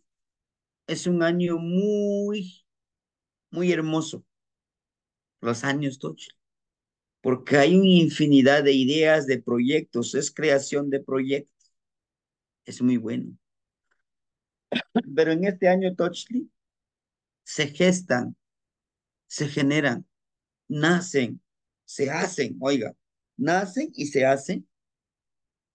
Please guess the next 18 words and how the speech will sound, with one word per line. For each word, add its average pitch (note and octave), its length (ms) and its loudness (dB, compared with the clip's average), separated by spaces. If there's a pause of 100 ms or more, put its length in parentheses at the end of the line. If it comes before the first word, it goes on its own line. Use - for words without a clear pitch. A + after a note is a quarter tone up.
seres B2+ 440 0
de A2+ 140 0
luz, G2+ 440 -8 (880)
seres B2+ 440 0
sabios. - 560 -4 (1080)
¿Cómo? C3+ 420 0 (800)
Algunas C3 480 2
hermanitas B2 500 4
ya B2 180 -4
lo G#2+ 160 -6
hacen - 260 -14 (560)
en A#2+ 120 2
la A#2 120 2
danza A#2 320 0
de G#2+ 100 -2
luna. G#2 260 -4 (2000)
Sí. - 360 -12 (1000)
Aquí, - 520 -4